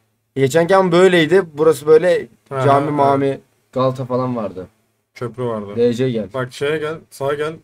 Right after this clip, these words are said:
Speaker 2: Beyazlatmışlar biraz orayı bu arada.
Speaker 1: Oradan D C'ye gitmemiz lazım. Dur bekle. Kulaklık nerede?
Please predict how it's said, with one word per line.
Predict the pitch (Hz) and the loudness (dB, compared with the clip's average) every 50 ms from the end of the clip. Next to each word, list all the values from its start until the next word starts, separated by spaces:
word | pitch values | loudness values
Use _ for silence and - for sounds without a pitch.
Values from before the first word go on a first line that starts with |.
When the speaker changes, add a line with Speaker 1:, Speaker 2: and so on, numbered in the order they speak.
| _ | _
Speaker 2:
Beyazlatmışlar | - 123 131 131 131 127 135 131 127 143 131 - 135 113 107 | -6 -4 -2 -2 -2 -2 -4 -6 -6 -8 -10 -10 -10 -8 -8
biraz | 110 107 104 | -8 -8 -8
orayı | 110 101 104 101 | -10 -12 -12 -12
bu | 107 107 | -12 -12
arada. | 104 104 | -8 -4
Speaker 1:
Oradan | 120 123 127 123 135 143 143 135 | -2 -2 -2 -2 -4 -4 -2 -2
D | 139 135 135 | -2 -2 -2
C'ye | 123 135 139 | -4 -4 -6
gitmemiz | 123 110 - 113 107 104 98 | -6 -8 -10 -10 -10 -10 -10
lazım. | 90 92 87 90 | -14 -16 -16 -16
Dur | 101 92 95 | -16 -14 -14
bekle. | 92 90 - _ 95 90 98 _ _ _ _ _ _ _ _ _ _ _ _ _ _ _ _ _ _ _ _ _ _ _ _ _ _ _ _ - - - _ _ _ _ _ _ _ _ _ _ _ _ _ _ _ _ _ _ _ _ _ _ _ _ _ _ _ _ _ _ _ _ _ _ _ _ _ _ | -16 -16 -16 _ -20 -20 -20 _ _ _ _ _ _ _ _ _ _ _ _ _ _ _ _ _ _ _ _ _ _ _ _ _ _ _ _ -20 -20 -20 _ _ _ _ _ _ _ _ _ _ _ _ _ _ _ _ _ _ _ _ _ _ _ _ _ _ _ _ _ _ _ _ _ _ _ _ _ _
Kulaklık | 120 123 120 - 117 | -8 -8 -8 -10 -10
nerede? | 123 127 120 113 107 117 127 | -10 -8 -8 -6 -8 -8 -10